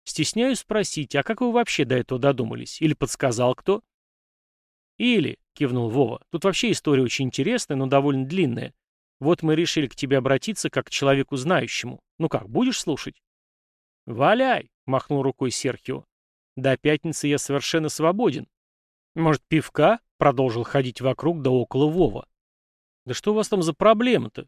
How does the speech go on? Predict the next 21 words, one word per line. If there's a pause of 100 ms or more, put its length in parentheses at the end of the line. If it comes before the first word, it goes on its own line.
изумился
гость.
«Что
Вова
и
пива
не
пожалел?» (760)
«Так
оно
не
его», (100)
усмехнулся
я. (400)
«Запасы
мне
пополнять,
вот
он
и
щедрый».